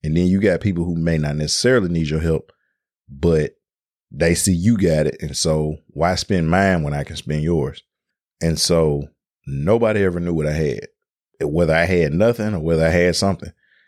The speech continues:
And the reason being is, is because I understood from a young age.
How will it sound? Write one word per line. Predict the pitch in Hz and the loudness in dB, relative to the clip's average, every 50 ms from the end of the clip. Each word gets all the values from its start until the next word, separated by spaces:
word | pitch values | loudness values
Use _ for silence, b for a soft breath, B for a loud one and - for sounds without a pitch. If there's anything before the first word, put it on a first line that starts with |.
| _ _ _ | _ _ _
And | - 82 80 | 0 2 2
the | 78 | 4
reason | 78 87 98 95 87 85 82 | 4 4 4 4 2 2 0
being | 85 92 92 85 80 | 2 2 2 2 0
is, | 78 76 73 71 | 0 0 -2 -2
is | 73 71 | -6 -8
because | 62 67 65 - 80 76 71 - - - - | -8 -8 -4 -2 -2 -2 -2 -4 -8 -8 -4
I | - 80 | -4 -4
understood | - - 87 85 78 69 65 - - - - 95 92 90 80 73 65 - | -2 -2 -4 -4 -4 -4 -6 -8 -6 -2 0 2 2 2 2 0 -4 -6
from | - 73 65 | -10 -10 -8
a | 64 64 | -8 -4
young | 69 80 90 92 87 78 | -2 0 2 2 2 2
age. | 73 67 65 65 65 - - - | 0 0 -2 -4 -4 -6 -10 -14